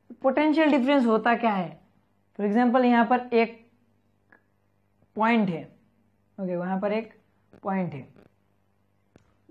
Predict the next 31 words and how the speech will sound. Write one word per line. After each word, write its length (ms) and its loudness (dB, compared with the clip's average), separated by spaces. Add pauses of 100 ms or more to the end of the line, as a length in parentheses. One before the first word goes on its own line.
(140)
और 80 -6
यहाँ 180 0
पर 160 0
एक 260 -4 (540)
दूसरा 280 -6
पॉइंट 380 -12
है। 180 -20
सबसे 200 -6
पहले 220 -2
पोटेंशियल 640 -4
डिफरेंस 480 -4
से 60 -4
पहले 340 -2
क्या 160 -2
पढ़ेंगे? 320 0
पोटेंशियल। 760 -2 (880)
पोटेंशियल 460 2
पढ़ना 280 2
बहुत 260 4
ज़रूरी 340 0
है, 100 0
ओके? 200 -4 (600)
जो 340 2
डायरेक्शन 640 2
डिटरमाइन 500 0
करता 180 -2
है, 60 -4
कहाँ 220 -2
से 100 -2
किधर 300 -2
जाएगा। 320 -6